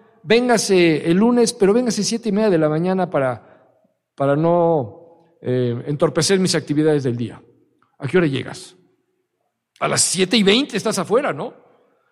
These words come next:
Y a las siete y media en punto estás tocando y entras a ver a la persona. Así que, para ir a esa cita con tu jefe o con el cliente, ¿te arreglas?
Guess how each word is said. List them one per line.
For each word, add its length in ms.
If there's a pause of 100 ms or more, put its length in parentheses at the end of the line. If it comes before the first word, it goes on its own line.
(280)
Y 280
a 80
las 140
siete 200
y 60
media 200
en 100
punto 260
estás 200
tocando 440 (580)
y 180
entras 340
a 40
ver 120
a 20
la 120
persona. 380 (640)
Así 240
que, 1040
para 200
ir 120
a 40
esa 180
cita 340
con 200
tu 120
jefe 280
o 60
con 140
el 140
cliente, 340
¿te 100
arreglas? 720